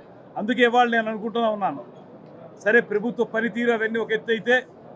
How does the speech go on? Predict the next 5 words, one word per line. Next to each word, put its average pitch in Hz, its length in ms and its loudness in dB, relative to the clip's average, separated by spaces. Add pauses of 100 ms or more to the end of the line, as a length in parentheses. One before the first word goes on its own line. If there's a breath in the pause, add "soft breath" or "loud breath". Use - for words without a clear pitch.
(1200)
వారి 220 200 8
యొక్క 233 220 0
వ్యక్తిగత 233 540 2 (180)
దూషణలే 254 500 2
ప్రజలు 208 500 -6